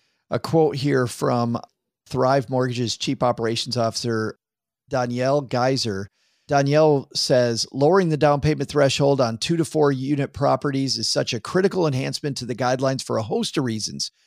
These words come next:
Predominantly, it immediately becomes a golden opportunity for increased affordability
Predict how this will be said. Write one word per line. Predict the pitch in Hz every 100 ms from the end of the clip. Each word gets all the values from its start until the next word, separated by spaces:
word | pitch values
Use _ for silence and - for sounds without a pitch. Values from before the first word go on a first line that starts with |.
| _ _ _
Predominantly, | 147 131 156 196 233 160 - 117 110 -
it | 139
immediately | 131 151 180 208 180
becomes | 156 - 143 135
a |
golden | 110 135 165 165
opportunity | 165 - 127 123
for | 113 135
increased | 123 117 - 170 202
affordability | - - 156 160 131 127 123 123